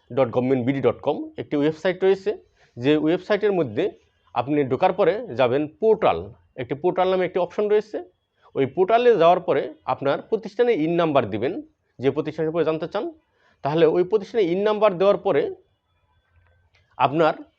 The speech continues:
প্রতিষ্ঠানের সকল শিক্ষকদের তালিকা চলে আসবে। শিক্ষকদের তালিকা চলে আসলে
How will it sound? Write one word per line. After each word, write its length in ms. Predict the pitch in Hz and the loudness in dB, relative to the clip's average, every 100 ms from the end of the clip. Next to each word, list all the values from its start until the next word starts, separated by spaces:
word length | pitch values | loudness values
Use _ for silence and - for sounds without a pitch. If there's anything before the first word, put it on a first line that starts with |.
| _ - | _ 0
প্রতিষ্ঠানের 760 | 208 233 226 240 185 202 - - | 2 2 0 2 2 0 -8 -14
সকল 460 | - 208 240 240 226 | -2 2 4 4 4
শিক্ষকদের 840 | - 196 - 175 151 127 165 285 _ - | -2 -10 -6 -6 -2 0 0 -4 _ 0
তালিকা 280 | 147 131 | 0 0
চলে 220 | 135 143 113 | -2 0 0
আসবে। 380 | 85 90 - _ _ _ _ _ _ _ _ _ | 0 -10 -16 _ _ _ _ _ _ _ _ _
শিক্ষকদের 400 | - 170 165 202 | -8 -4 0 2
তালিকা 320 | 202 160 160 196 | 4 2 2 0
চলে 200 | 220 220 | 0 0
আসলে 440 | 208 - 127 | -2 -6 -4